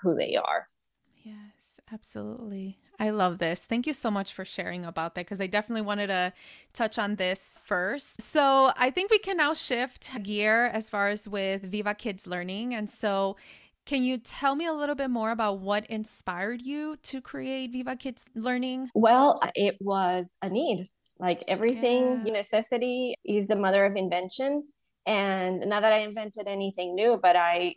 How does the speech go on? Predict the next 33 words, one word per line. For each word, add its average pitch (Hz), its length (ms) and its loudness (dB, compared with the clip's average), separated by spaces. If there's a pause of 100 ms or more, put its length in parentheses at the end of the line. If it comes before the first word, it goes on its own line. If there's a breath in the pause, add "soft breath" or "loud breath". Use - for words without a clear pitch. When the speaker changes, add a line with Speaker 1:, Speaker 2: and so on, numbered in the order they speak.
Speaker 1:
decided 190 520 2
to 196 120 -6
start 185 540 0
a 175 340 2
Spanish 202 520 -2
learning 269 320 0
center. 185 380 -2
What 190 240 2
we 262 100 0
were 285 300 -2 (160)
initially 196 720 -2 (100)
is 185 160 -6
a - 80 -4
Spanish 185 480 -4
learning 262 360 -2
center. - 600 -2
I 202 220 4
tried 214 340 -2
to 214 80 -6
get 202 240 0
my 185 320 -4
son, 190 400 0
who's 214 220 -4
now 175 160 0
eleven, 180 440 2
in 202 360 8 (100)
a 185 300 6
dual 185 200 6
language 214 600 2
program. - 540 -8
And 190 220 -2
we 190 140 0
applied 190 800 0